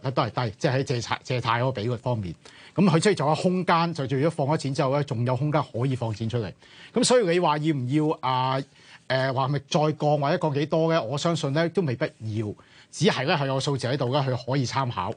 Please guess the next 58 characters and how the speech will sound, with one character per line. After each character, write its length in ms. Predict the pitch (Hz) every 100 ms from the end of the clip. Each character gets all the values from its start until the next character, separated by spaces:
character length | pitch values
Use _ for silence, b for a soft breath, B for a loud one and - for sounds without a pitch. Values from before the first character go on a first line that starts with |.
| B B B -
噉 200 | 196 233
所 160 | 190
以 80 | 220
我 160 | 156 156
覺 140 | 175
得 140 | 165 190
最 180 | 156
緊 140 | 147 160
要 100 | 156
就 120 | 123
係 260 | 110 - 101
銀 160 | 92
行 260 | 101 101 92
喺 140 | 110 143
嗰 120 | -
個 140 | 131
措 220 | - 123
施 160 | 120 143
方 160 | 143 135
面 220 | 104 92
去 160 | 107 104
支 240 | - 143 131
持。 220 | - 160 B B -
噉 120 | 226
你 80 | 175
好 80 |
簡 200 | 185 143
單 160 | 165 175
係 80 | 147
見 120 | 139
到 80 | 160
銀 260 | 160 104
行 140 | 101 104
個 240 | 117 123
數 180 | 117 123
字 100 | 117 110
裏 60 |
邊 140 | 107 107
呢， 120 | 135
就 120 | 127
借 340 | 117 123 113 120
貸 260 | 113 113
個 80 | 110
增 240 | 120 131
長 280 | 117 98 110 - B B B
或 120 | 117
者 80 | 151
M 200 | 147 143
two 240 | 143 120
嗰 40 | 127
邊 100 | 120
你 100 | 110
都 160 | 120
可 60 | 123
以 60 |
睇 180 | 120 101
到 120 | 98
嘅。 200 | 87 98